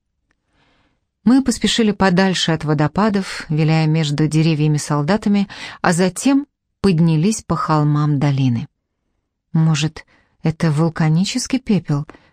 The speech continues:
предположила я с надеждой в голосе. Мое воображение выводило меня из душевного равновесия. Внезапно мне показалось, что у меня в волосах застряли древние остатки сгоревших мужчин. «Может,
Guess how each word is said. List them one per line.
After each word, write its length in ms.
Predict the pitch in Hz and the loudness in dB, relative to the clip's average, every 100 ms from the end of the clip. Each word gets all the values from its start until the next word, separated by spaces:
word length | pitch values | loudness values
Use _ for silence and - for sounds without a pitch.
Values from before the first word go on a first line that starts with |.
| - | -4
предположила 640 | 170 - 170 165 165 180 | -4 -2 0 0 0 0
я 220 | 156 170 | 0 0
с 120 | 185 - | -2 -2
надеждой 500 | 156 147 160 147 151 | -2 0 -2 0 -2
в 80 | |
голосе. 540 | 147 160 151 131 - 139 _ _ _ _ _ _ | 0 0 0 -2 -6 -8 _ _ _ _ _ _
Мое 320 | 165 170 208 233 | -2 2 2 2
воображение 640 | 220 190 202 196 226 202 | 0 0 0 2 2 2
выводило 440 | 175 175 165 202 190 | 0 0 0 0 2
меня 380 | 165 165 165 - - - | 2 2 0 -4 -18 -6
из 120 | 160 151 | -2 0
душевного 640 | 165 - 180 156 156 147 | 0 0 0 0 0 2
равновесия. 760 | 151 156 165 170 147 - 143 - _ _ _ - - - | 0 2 2 0 -2 -6 -8 -8 _ _ _ -20 -18 -4
Внезапно 640 | 156 190 190 196 233 233 165 | 2 4 4 2 0 0 0
мне 160 | 175 | 0
показалось, 520 | 190 180 185 214 202 | -2 -2 0 2 0
что 200 | - - | -2 -2
у 60 | 170 | 0
меня 240 | 170 185 | 2 2
в 80 | 180 | 0
волосах 720 | 151 160 156 147 - 240 240 - - - - | 2 2 0 -2 -4 -4 -4 -14 -20 -16 -4
застряли 600 | 165 196 - 226 262 247 | 0 0 0 0 2 2
древние 540 | 185 170 240 233 220 | 2 2 2 2 0
остатки 600 | 196 - 214 226 - 214 - _ - | -2 -4 -4 -4 -2 -4 -4 _ -8
сгоревших 800 | 151 143 170 156 160 - 151 - | -4 0 0 0 -2 -4 -6 -2
мужчин. 600 | 151 - - - 120 107 _ _ _ _ _ _ _ _ _ - | -2 -2 -4 -2 -2 -4 _ _ _ _ _ _ _ _ _ -2
«Может, 480 | 170 180 175 - | 0 0 -2 -8